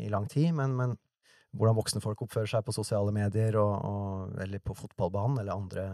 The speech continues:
arenaer, ikke sant? Så, så, eh, holdninger og, eh, der har vi vel en jobb å gjøre på ganske mange nivå, eh, også, som også inkluderer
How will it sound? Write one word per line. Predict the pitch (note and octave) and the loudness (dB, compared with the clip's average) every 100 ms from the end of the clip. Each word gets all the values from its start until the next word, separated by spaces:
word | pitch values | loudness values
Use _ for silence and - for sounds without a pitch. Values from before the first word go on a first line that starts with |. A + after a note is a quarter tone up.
| - | -6
arenaer, | G#2 G#2 G#2+ C3 C#3+ | -2 0 0 0 0
ikke | C3+ | 0
sant? | D#3 D#3 | -2 -2
Så, | - A#2+ A2+ | 2 0 0
så, | A#2 G#2+ G#2+ G#2+ G#2+ - - - _ - | -4 -4 -4 -6 -8 -16 -20 -20 _ -14
eh, | F2+ - A#2 A2 | -10 -8 -2 4
holdninger | A2 G2 G2 G#2+ A#2 | 4 4 -2 0 0
og, | A#2 A2 G#2+ G#2 G2+ G2+ G2 - | 0 0 -2 -4 -4 -4 -4 -4
eh, | G#2 G2+ F#2+ F2+ _ | -4 -4 -6 -14 _
der | - A#2 | 6 8
har | A2 | 6
vi | G#2 | 2
vel | A#2 | 2
en | A#2+ A2+ | 2 0
jobb | F#2+ | 2
å | A#2 | 4
gjøre | G2+ G2+ | 4 0
på | - A#2 A2+ | -4 -4 0
ganske | G#2+ - A#2+ | -2 0 -2
mange | A2+ F#2 G#2+ | -2 -2 -6
nivå, | G#2+ G#2 A2 A2+ B2 A#2 A#2+ F#3 - | -6 -4 -2 2 2 6 8 8 6
eh, | A2+ A2 A2 | -2 0 -2
også, | G#2+ G2+ - - - G#2+ G2+ _ _ - C#3+ | -4 -8 -10 -12 -4 -4 -4 _ _ -12 -10
som | - A2 | -4 -2
også | G2+ - G#2+ | -2 0 -2
inkluderer | G2+ - G2+ F2+ F2+ F#2+ | -2 -4 -4 -4 -4 -8